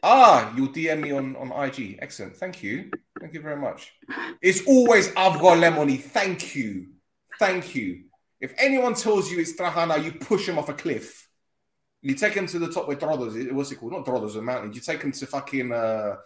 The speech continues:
what's it called? No, no, no, no. G-, g-, Stelio, I'm not having this, bruv. I'm not, we share the same name. I'm not having this. Yeah? You take him to, uh, what's it called? Uh, Petra do Romeu, and you push him off the cliff.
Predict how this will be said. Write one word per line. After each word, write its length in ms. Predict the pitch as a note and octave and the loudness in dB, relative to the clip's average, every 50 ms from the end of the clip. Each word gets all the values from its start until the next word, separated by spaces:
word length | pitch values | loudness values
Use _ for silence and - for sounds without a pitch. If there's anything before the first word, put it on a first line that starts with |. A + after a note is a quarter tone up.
| _ _ _ _ | _ _ _ _
what's 160 | - B2+ - | -14 -12 -12
it 60 | B2 - | -14 -14
called? 280 | - A2+ G2+ - _ _ _ _ _ _ _ _ _ _ _ _ _ _ _ _ _ - | -14 -14 -14 -16 _ _ _ _ _ _ _ _ _ _ _ _ _ _ _ _ _ -4
No, 280 | C#3+ E3 F#3 F#3+ F#3 F3+ | 0 4 4 6 6 6
no, 120 | F3+ F3 | 4 2
no, 120 | E3 D#3 | 2 2
no. 140 | C#3+ C#3 C3 B2+ - | 2 2 2 0 -2
G-, 140 | - C#3 D3 | -8 -12 -12
g-, 40 | C#3 - - - - | -12 -14 -18 -20 -18
Stelio, 440 | C#3 - - D#3 D3+ C3 G2+ - - - - | -14 -8 -6 -4 -4 -4 -6 -6 -10 -16 -16
I'm 180 | A#2+ B2+ D#3+ E3 | -14 -12 -8 -6
not 140 | D3+ D#3 | -4 -4
having 180 | C3 C#3 B2+ C3 | -4 -4 -6 -8
this, 140 | A2+ G#2+ - | -10 -10 -10
bruv. 240 | - G2 F#2 F#2 - | -10 -10 -10 -10 -10
I'm 80 | - B2 | -10 -6
not, 140 | C3 C3+ A#2 | -6 -4 -4
we 400 | C3+ C3 C3+ B2+ B2+ C3+ C3+ C#3+ | -4 -4 -6 -6 -6 -4 -4 -2
share 180 | C#3+ - F3+ E3 | -2 -2 -4 -4
the 100 | D#3+ D3 | -4 -4
same 240 | - D#3 D3+ D3+ D3+ | -4 -4 -4 -2 -2
name. 180 | D#3 C#3 A2 | -2 -2 -2
I'm 80 | A2 A#2 | -4 -4
not 100 | C3+ - | -4 -4
having 260 | - C#3+ C3 C3 A2 F#2+ | -4 -6 -6 -6 -8 -8
this. 300 | F2+ - - - - - _ _ _ | -10 -12 -14 -18 -20 -20 _ _ _
Yeah? 180 | F#2+ G2+ A#2+ B2 - - - _ | -4 -2 -2 -2 -4 -8 -14 _
You 140 | - C3+ C3+ | -2 -2 0
take 260 | C3+ - F#3+ G3 G3 - | 2 2 0 0 0 -2
him 300 | D3+ B2+ C3 D#3+ E3+ E3 E3+ - | -2 -2 -2 -2 -4 -8 -10 -8
to, 180 | - D3 C#3 C3+ | -4 -2 0 0
uh, 420 | C3+ B2 B2 A#2+ A#2 A#2 A2+ A2+ A#2 | 2 2 2 0 0 0 -2 -2 -4
what's 180 | C#3 - - | -6 -10 -12
it 80 | - - | -16 -16
called? 320 | - A2 G2+ G2 G2 G#2 | -14 -12 -12 -10 -8 -8
Uh, 160 | G#2 G2 G2 | -8 -6 -6
Petra 260 | - C#3 C#3 C3+ B2 - | -6 -4 -4 -4 -4 -4
do 80 | C3 A#2+ | -4 -4
Romeu, 520 | A#2 A2+ A#2 B2+ C3 A#2 A2 C3 C#3 - _ _ _ _ _ _ | -4 -2 -2 -2 -2 -2 -2 -4 -8 -10 _ _ _ _ _ _
and 80 | - A2 | -12 -12
you 60 | A2+ | -12
push 180 | - D3 C#3 C3+ | -10 -10 -10 -10
him 80 | C3+ | -10
off 80 | C3 - | -12 -12
the 80 | - - | -14 -14
cliff. 480 | - C#3 A2 - - - - - _ | -10 -10 -10 -10 -12 -20 -20 -20 _